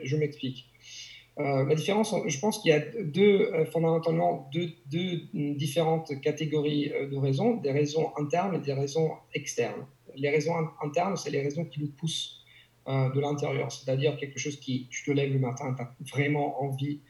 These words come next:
d'apprendre tous les jours. Le problème, c'est que, euh, si tu n'as pas de raisons très concrètes et très profondes et très, euh, euh, internes, je veux dire, tu vas pas le faire,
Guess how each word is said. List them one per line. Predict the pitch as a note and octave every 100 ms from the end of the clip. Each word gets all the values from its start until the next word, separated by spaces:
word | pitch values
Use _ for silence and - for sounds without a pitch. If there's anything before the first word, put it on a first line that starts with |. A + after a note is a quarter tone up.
| _ _
d'apprendre | C3 B2+ D3+ C#3 C3+
tous | C#3
les | C3+
jours. | C3 C3+ -
Le | C#3+
problème, | C#3 D3+ F3
c'est | E3+ D3+
que, | D3 C#3 - - _ -
euh, | C3
si | C3 - C3+
tu | -
n'as | D3+ D3
pas | - F3 F3 C#3+ - - - -
de | E3 C3+ D3+ D3+ C#3+
raisons | C#3+ D3 C#3 E3+ E3
très | - G3
concrètes | F3 E3 F3+ F3
et | D3+
très | - F3+
profondes | E3 D3 E3 E3
et | C#3
très, | C3+ - D#3+ D3+
euh, | C3+ C3 -
euh, | C3 C3 - - -
internes, | E3 F#3+ G#3+ D3 - -
je | C3+
veux | C#3+
dire, | E3 G#3 - _ _
tu | -
vas | D#3
pas | D#3+ F3+
le | A3+ E3
faire, | D3+ E3 D#3+ -